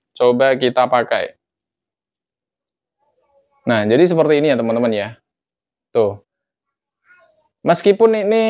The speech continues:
lu-, nggak masuk ke dalam lubang telinga kita, tapi lebih tepatnya di dalam, eh, di depan lubang telinga kita, suaranya tetap nendang ya teman-teman ya. Masih ada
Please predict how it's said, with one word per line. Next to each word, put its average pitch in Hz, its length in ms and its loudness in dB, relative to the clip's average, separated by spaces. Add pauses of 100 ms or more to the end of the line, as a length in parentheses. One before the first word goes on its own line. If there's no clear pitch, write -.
(440)
lu-, 185 320 4
nggak 160 240 2
masuk 180 360 2
ke - 40 6
dalam 165 320 2
lubang 147 340 0
telinga 131 380 0
kita, 113 560 -2
tapi 123 240 0
lebih 117 240 0
tepatnya 117 480 0
di 110 160 2
dalam, 113 480 2
eh, 127 320 0
di 120 180 2 (300)
depan 120 440 -6
lubang 117 320 0
telinga 117 320 0
kita, - 480 -4 (400)
suaranya 170 960 0
tetap 147 400 -2
nendang 135 520 2
ya 113 120 -4
teman-teman 110 480 -2
ya. 101 160 -2 (600)
Masih 160 400 2
ada 160 720 2